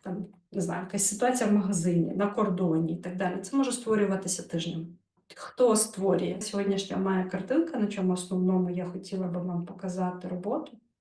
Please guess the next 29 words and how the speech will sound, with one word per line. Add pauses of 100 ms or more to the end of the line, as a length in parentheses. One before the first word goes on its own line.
(540)
Це
ось
ця,
ми,
я
її
розшифрую. (1200)
Ще
раз,
навіть
якщо
я
вже
її
там
показувала,
я
її
розшифрую. (180)
Тобто (420)
занурення
в
темряву
себе,
ну,
грубо
кажучи,
в
безодню,